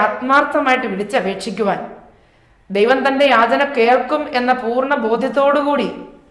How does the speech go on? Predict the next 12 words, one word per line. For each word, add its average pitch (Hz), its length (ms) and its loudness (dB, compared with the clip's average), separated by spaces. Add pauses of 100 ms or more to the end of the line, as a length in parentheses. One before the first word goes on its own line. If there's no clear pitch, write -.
(100)
വിളിച്ചപേക്ഷിക്കുവാൻ 220 760 -2 (120)
സാധിക്കുന്ന 202 560 -2
വ്യക്തിക്ക് 247 320 -4 (100)
മാത്രമേ 214 400 0 (800)
ഇപ്രകാരം 214 680 2 (440)
നന്ദിയുള്ള 226 640 0 (400)
വാക്കുകൾ 185 460 -2 (760)
ദൈവത്തിൻ്റെ 240 460 2
മുമ്പിൽ 214 220 -4 (280)
അവതരിപ്പിക്കുവാനായിട്ട് 240 920 -2
സാധിക്കുകയുള്ളൂ. 175 680 -8 (2500)
ഇവിടെ 302 200 2